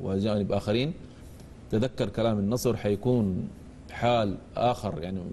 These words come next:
ما أقصد حال آخر إنه أفضل شوية، لا، حيكون فريق على مستوى عالي جدا بالعناصر، بالاستقطابات، بال-، بالبدلاء أيضا. آخر نقطة بقول، حمد الله شفناه كيف بيفرح لما بيسجل،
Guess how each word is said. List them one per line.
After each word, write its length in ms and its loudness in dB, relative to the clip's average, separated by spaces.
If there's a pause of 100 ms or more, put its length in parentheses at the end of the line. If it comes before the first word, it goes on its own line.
(1120)
ما 140 4
أقصد 220 2
حال 180 4
آخر 200 2
إنه 160 2
أفضل 260 2
شوية، 280 4
لا، 200 2 (520)
حيكون 580 2 (140)
فريق 440 2 (280)
على 140 0
مستوى 500 4
عالي 280 6
جدا 380 0 (500)
بالعناصر، 800 2
بالاستقطابات، 920 0
بال-، 240 0 (600)
بالبدلاء 680 4
أيضا. 220 -4 (840)
آخر 440 0
نقطة 300 -2
بقول، 520 2
حمد 300 2
الله 260 2 (120)
شفناه 280 0
كيف 180 2
بيفرح 400 0
لما 100 0
بيسجل، 520 0